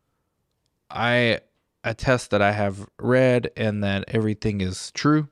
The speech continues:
It shows P I oversight. You want a P I footprint. One of the biggest findings, if not the biggest finding during F D A audits,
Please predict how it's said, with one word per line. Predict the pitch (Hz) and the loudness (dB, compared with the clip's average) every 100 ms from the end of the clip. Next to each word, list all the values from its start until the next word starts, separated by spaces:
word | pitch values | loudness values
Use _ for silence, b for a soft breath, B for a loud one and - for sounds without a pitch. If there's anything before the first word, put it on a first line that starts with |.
| _ b b b b b | _ b b b b b
It | 113 113 | -2 -2
shows | - 185 175 147 | 2 2 2 0
P | - 160 | 0 2
I | 139 | 4
oversight. | 123 117 104 - 98 85 | 2 0 -4 -2 -2 -2
You | 117 | -4
want | 127 143 147 | -4 -2 -2
a | |
P | - - 135 | -4 -2 0
I | 120 | 0
footprint. | - - - - 98 76 - | -2 -2 -2 -4 -8 -8 -4
One | 120 175 | 2 2
of | 202 | 2
the | 185 | 0
biggest | 117 - 156 160 156 - | -2 -2 -2 0 -2 -2
findings, | - 147 147 117 98 - - - b b b | -4 -2 -2 -6 -8 -12 -16 -20 b b b
if | 117 117 | -4 -2
not | 127 135 90 110 | 0 0 -2 -2
the | 131 | -2
biggest | 135 131 123 113 - | 2 0 0 -4 -4
finding | 107 104 104 101 | -4 -2 -4 -2
during | 104 107 101 104 | 0 0 0 -4
F | 107 | -4
D | - 104 101 | -2 0 2
A | |
audits, | 98 104 139 - | 2 0 -2 -6